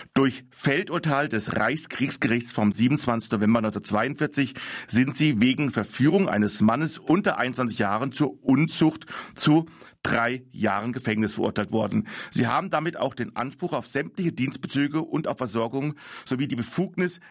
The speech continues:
die Amtsbezeichnung zu führen und die Rechte des geistlichen Standes verloren.“ Zitat Ende. Die Entlassung folgte aufgrund der Verurteilung von Pfarrer Klein aufgrund des berüchtigten sogenannten Schwulenparagraphen hundertfünfundsiebzig Strafgesetzbuch.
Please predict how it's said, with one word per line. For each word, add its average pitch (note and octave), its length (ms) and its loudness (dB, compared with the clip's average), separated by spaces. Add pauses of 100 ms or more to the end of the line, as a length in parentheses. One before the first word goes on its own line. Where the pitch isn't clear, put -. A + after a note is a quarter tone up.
die E3+ 120 -2
Amtsbezeichnung A#2+ 840 -6
zu A2 80 -10
führen B2 460 -2 (180)
und G3+ 320 -2 (220)
die C3+ 80 -2
Rechte B2 340 -6
des C3 180 -6
geistlichen B2 540 -4
Standes G#2+ 460 -6
verloren.“ C#3 420 -2 (160)
Zitat - 300 -6
Ende. G2+ 260 -10 (540)
Die C3 80 0
Entlassung C3+ 520 -4 (200)
folgte C#3+ 380 -4
aufgrund C3+ 360 -4
der D#3+ 80 -4
Verurteilung C3+ 520 -6
von A2+ 200 -4
Pfarrer G#2+ 240 -4
Klein G#2+ 300 -4
aufgrund A#2 360 -4
des B2 120 -10
berüchtigten A2 480 -4
sogenannten A2 400 -4
Schwulenparagraphen A2 840 -4
hundertfünfundsiebzig A#2 640 -4
Strafgesetzbuch. G#2+ 800 -8